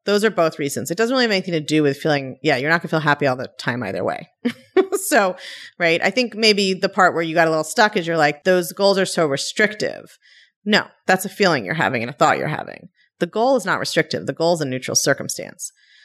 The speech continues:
What's interesting for you to dig into is if you set a specific goal, why do you then feel restricted? Or why do you have the thought, "This is so restrictive"? Do you want to keep that thought? Right? That reaction to having a specific goal tells you a lot about what's going on in your brain about the goal.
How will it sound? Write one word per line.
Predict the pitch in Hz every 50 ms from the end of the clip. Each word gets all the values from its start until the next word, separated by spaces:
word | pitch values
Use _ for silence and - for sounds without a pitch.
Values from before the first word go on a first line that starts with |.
| _ _ _ _ _ _ _ -
What's | 165 170 175 175 - -
interesting | 202 208 202 208 175 196 180
for | - - 165
you | 170 202 254 240
to | 208
dig | 165 156 170 165 226
into | 311 381 370 - 262
is | 190 160 160
if | 156 160
you | 165 190 208
set | 202 - - 175 156
a | 156
specific | - - 170 - - 165 - 151 127 -
goal, | - 202 247 240 170 151 151 147 147 - _
why | - 151 156 156 165 175 185 185
do | 170
you | 165 156 147 160 175 185 170
then | 165 147 139 143
feel | - - - - - 208 226 226 196 165 139 131 131 - -
restricted? | - 160 160 - - 151 139 - - - - -
Or | - 156
why | 160 160 165
do | 170 170
you | 165
have | 151
the | - 139
thought, | - _ - 170 160 156 - - -
"This | - - -
is | 117 117
so | - 151
restrictive"? | 127 120 - - - 190 185 - - 123 120 131
Do | 135
you | 123
want | 113 107
to | 120 - -
keep | - 139 -
that | - - - - -
thought? | - - - - - - - - _ _ _ - - _ _ _ _ _ _ -
Right? | 147 139 143 147 -
That | 156 151 95 135
reaction | 156 143 135 127 127 135 - - - - 123 104
to | - 147
having | 135 - 156 143 143 151 139
a | 135
specific | 143 - - 135 - 131 120 123 - -
goal | 190 202 190 165 151
tells | 147 - - 143 139 135
you | 123 113
a | 120
lot | 135 151 165 170 165 147 -
about | 147 - 139 123 -
what's | 139 - -
going | - - 127 131 127
on | - 135 135 135
in | 135 139
your | 131 131
brain | 127 - 160 170 165 151 139 -
about | - 143 143 - 87 87 80 - -
the | 120
goal. | 107 - - 71 - - -